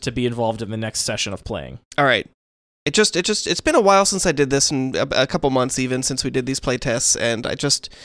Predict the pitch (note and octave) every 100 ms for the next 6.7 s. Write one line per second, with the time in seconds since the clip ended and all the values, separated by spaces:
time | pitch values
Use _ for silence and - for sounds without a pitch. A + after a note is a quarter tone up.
0 | - - - D#3+ C#3+ D3 D3 D3 C#3+ C3+
1 | B2+ C3 C3+ B2+ - C3+ C3 C3 - C3+
2 | C3 C3 - C#3 A#2+ C3 C3 B2 B2+ B2
3 | B2+ C3 B2+ B2+ B2+ B2 - - - -
4 | - F3 E3+ G3+ G3 E3+ D3+ - D3+ C3+
5 | B2+ A2 B2+ A#2+ C3 - B2 C3+ - C3
6 | A2+ B2 - B2 - -